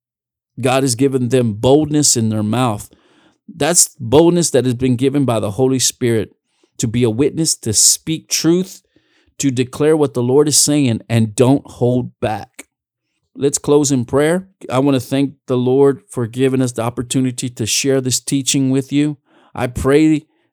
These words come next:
that it has not only blessed you, has challenged you, but it also that you would share it with somebody else. This is a teaching that needs to be heard and needs to get out.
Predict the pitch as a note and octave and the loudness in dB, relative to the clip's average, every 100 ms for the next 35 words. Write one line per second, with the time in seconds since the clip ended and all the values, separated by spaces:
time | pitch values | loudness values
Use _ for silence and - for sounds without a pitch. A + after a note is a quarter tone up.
0 | - C3+ B2+ C3 B2 A2+ A2 B2+ C#3 C#3 | -2 0 4 2 2 -2 -2 0 2 2
1 | B2+ A2 C3+ C#3 - D#3 C#3+ B2 - - | 0 -2 -2 -2 -4 -2 0 0 -2 -2
2 | C3+ D3+ D3+ - D#3 D#3 - _ _ _ | 0 0 -2 -2 -2 -2 -4 _ _ _
3 | C3+ C3+ - C#3+ D#3 - D3+ B2+ A#2+ D3 | 0 0 0 -2 0 0 0 -2 0 -2
4 | B2+ - D3 C#3+ C3+ A#2 A#2 B2+ A#2 A2+ | 0 0 0 0 -2 -4 -2 0 0 0
5 | G#2+ G2+ E2 - - - - - C#3+ D3 | 0 -2 -4 -6 -8 -8 -12 -6 -2 0
6 | A#2 A2 - D#3+ - E3+ E3+ G#2+ A2 A2+ | -2 -2 -2 -4 -4 -4 -2 -2 -4 -4
7 | - A2 G#2 C3+ C3 C3+ C3 _ _ _ | -6 -6 -6 0 2 2 -2 _ _ _
8 | - A2 G#2+ G2+ - - G#2+ D#2+ - | -4 0 0 0 -4 -2 -4 -4 -10